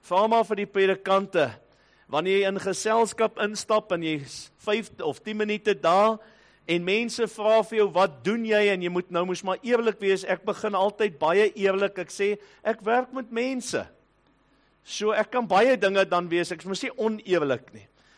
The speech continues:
En dan hou ouens baie keer aan, en wanneer jy sê, "Ek is 'n leraar" of "Ek is 'n dominee," dan kom jy baie gou agter, die geselskap hou op. Mense wil nie meer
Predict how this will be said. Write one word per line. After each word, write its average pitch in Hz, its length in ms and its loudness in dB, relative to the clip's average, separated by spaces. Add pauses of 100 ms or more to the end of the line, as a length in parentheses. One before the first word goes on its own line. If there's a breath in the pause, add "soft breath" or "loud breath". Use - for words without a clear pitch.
(160 soft breath)
En 135 100 -10
dan 247 180 2
hou 247 240 4
ouens 240 380 0
baie 196 300 2
keer 208 300 -2
aan, 175 180 -2
en 165 100 -6
wanneer 156 300 -4
jy 165 60 -6
sê, 190 320 -6
"Ek 202 180 -4
is 233 160 -10
'n 170 200 -6
leraar" 135 640 2
of 127 180 -6
"Ek 135 120 -8
is - 100 -12
'n 127 180 -6
dominee," 139 540 -4 (640 soft breath)
dan 147 160 -6
kom 196 240 -8
jy 202 100 -4
baie 175 360 -2
gou 170 340 -4
agter, 139 440 -2
die 127 160 -8
geselskap 160 800 -6
hou 123 280 -6
op. - 340 -4 (1160)
Mense 202 440 -4
wil 175 200 -4
nie 208 120 -6
meer 185 480 0